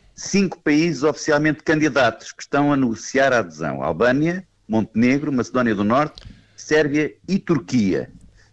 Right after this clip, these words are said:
Temos dois potencialmente candidatos que aguardam a abertura de negociações, a Bósnia-Herzegovina e o Kosovo. E para além da Ucrânia, Geórgia, Moldova e Azerbaijão. Por outro lado, nós, União Europeia, fixámos em tempo um conjunto de critérios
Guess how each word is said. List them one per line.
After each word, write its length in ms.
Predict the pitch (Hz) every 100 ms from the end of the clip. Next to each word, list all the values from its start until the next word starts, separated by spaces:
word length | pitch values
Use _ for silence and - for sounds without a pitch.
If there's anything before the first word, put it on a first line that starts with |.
| -
Temos 220 | 156 147
dois 240 | 117 190 196
potencialmente 720 | - 170 156 156 147 135 -
candidatos 580 | - 117 107 127 151 -
que 100 | 135
aguardam 360 | 123 147 139
a 20 |
abertura 340 | 127 113 156 143
de 80 | 127
negociações, 760 | 139 - 113 - 71 65 - -
a 60 |
Bósnia-Herzegovina 840 | 78 113 135 117 107 101 101 143 156
e 40 |
o 60 | 127
Kosovo. 480 | 120 92 78 67 - _ _ -
E 80 |
para 160 | 110 127
além 180 | 123 127
da 80 | 139
Ucrânia, 580 | 131 131 131 143 156 - _ _ _
Geórgia, 400 | 98 95 123 107
Moldova 440 | 123 117 110 131 131
e 40 |
Azerbaijão. 600 | 123 127 127 113 82 64 - _ - -
Por 100 | -
outro 160 | 160 151
lado, 220 | 165 175
nós, 480 | 180 185 143 98 -
União 260 | 101 98 107
Europeia, 380 | - - 139 151
fixámos 480 | 151 - 127 117
em 120 | 135 127
tempo 320 | 147 147 156
um 80 | 151
conjunto 440 | 160 156 156 147
de 60 | -
critérios 760 | 165 170 165 120 92 78